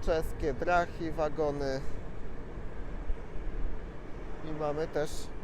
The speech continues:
wagony polskie. Długa dzisiaj ta Silesia. Dziesięć wagonów.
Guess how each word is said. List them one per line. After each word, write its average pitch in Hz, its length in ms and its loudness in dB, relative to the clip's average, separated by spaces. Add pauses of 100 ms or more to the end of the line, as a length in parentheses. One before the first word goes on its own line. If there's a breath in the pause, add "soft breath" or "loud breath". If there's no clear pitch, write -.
(120)
wagony 143 400 2
polskie. 175 520 2
Długa 190 400 2
dzisiaj 127 300 -2
ta 127 140 -4
Silesia. 127 760 0 (4000)
Dziesięć 180 440 0
wagonów. 131 560 4